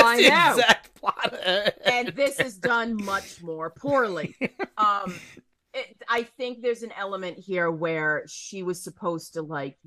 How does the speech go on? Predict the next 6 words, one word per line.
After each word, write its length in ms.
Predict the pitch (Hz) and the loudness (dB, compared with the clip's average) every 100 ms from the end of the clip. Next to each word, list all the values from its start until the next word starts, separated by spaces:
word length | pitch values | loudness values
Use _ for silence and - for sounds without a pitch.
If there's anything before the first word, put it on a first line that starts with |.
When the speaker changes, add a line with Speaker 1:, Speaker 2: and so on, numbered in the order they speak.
| 147 | -8
Speaker 1:
give 260 | 175 170 147 | -6 -6 -8
him 520 | 160 156 143 135 131 _ _ _ _ - - | -10 -8 -6 -8 -10 _ _ _ _ -20 -8
to, 460 | 196 165 151 143 - | -4 -2 -4 -8 -10
um, 480 | 147 139 123 131 - _ _ _ _ _ _ _ | -10 -10 -12 -16 -20 _ _ _ _ _ _ _
Speaker 2:
Yeah. 280 | 104 104 98 | -12 -8 -8
Speaker 1:
this, 180 | 95 | -8